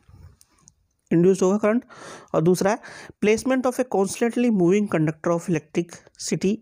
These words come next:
in a static magnetic field, यानी कि अब मैग्नेटिक फील्ड को स्टेशन, स्टेशन, अ, जो मैग्नेटिक फील्ड है उसे हमने स्ट-, क्या किया, स्टैटिक कर दिया और कंडक्टर को मूवमेंट शुरू करा दिया,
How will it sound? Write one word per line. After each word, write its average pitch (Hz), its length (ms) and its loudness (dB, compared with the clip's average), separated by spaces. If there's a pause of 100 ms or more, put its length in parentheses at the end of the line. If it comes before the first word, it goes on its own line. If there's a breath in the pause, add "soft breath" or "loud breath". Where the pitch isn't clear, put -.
in 180 180 0
a 175 120 -2
static 156 500 -2
magnetic 135 480 -2
field, - 160 -6 (560 loud breath)
यानी 208 240 4
कि 247 100 0
अब 254 80 4
मैग्नेटिक 190 500 2
फील्ड 208 300 0
को 226 120 0
स्टेशन, 190 420 -2 (240)
स्टेशन, 190 420 -2
अ, 180 320 4 (680)
जो 170 300 2
मैग्नेटिक 160 480 0
फील्ड 165 240 0
है 165 120 2 (100)
उसे 190 240 0
हमने 202 240 2
स्ट-, - 240 -6 (500 loud breath)
क्या 190 100 2
किया, 226 180 -2
स्टैटिक 180 400 -2
कर 180 120 0
दिया 202 240 0
और 220 480 -2 (140)
कंडक्टर 165 400 -2
को 226 100 0
मूवमेंट 160 440 2
शुरू 139 240 -4
करा 135 200 -2
दिया, 143 260 0